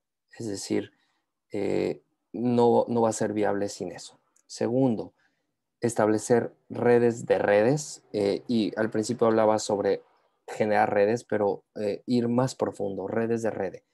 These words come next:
esquemas que convivan entre sí, que dialoguen y no que impongan.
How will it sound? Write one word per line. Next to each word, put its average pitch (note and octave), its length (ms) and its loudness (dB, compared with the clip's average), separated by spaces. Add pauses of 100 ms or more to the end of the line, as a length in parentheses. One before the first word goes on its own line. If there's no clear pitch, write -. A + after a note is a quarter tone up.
(260)
esquemas B2 480 0
que A2+ 120 -2
convivan G#2+ 440 0
entre G2+ 280 -4
sí, A2+ 360 -6
que G#2+ 120 -4
dialoguen A2+ 600 -2 (600)
y A#2+ 100 0
no A#2 180 2
que A#2+ 100 -6
impongan. G#2+ 600 0